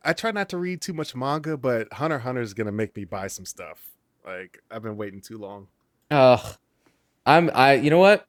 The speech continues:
Speaker 2: I might be with you there, honestly.
Speaker 1: Yeah.
Speaker 2: I love Hunter x Hunter. Hunter x Hunter to the point where, like, that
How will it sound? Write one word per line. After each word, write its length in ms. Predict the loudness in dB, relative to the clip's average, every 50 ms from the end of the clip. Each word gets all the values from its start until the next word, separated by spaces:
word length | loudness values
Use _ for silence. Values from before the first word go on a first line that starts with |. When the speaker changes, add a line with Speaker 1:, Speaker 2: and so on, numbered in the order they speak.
| _ -2
Speaker 2:
I 60 | 2
might 140 | 4 4 6
be 100 | 6 4
with 200 | 6 6 4 4 4
you 80 | 2
there, 260 | 4 4 4 2 0 _ -2
honestly. 520 | 0 0 0 0 -2 -2 -2 -4 -4 -4 _ _ _ _ _ _ _ _ _ _ _ _ _ _
Speaker 1:
Yeah. 220 | -20 -20 -20 -20 -20 -20 _ _ _ _ 4
Speaker 2:
I 140 | 6 6
love 260 | 8 8 8 6 6 6
Hunter 180 | 4 2 2 4
x 60 | 4
Hunter. 240 | 4 4 4 2 2 2
Hunter 220 | 4 6 6 6 8
x 40 | 6
Hunter 140 | 6 6 6
to 100 | 6 4 4
the 60 | 4
point 260 | 4 4 4 6 8
where, 120 | 8 8 8
like, 340 | 8 8 6 6 6 4
that 400 | 4 6 6 8 6 6 4 0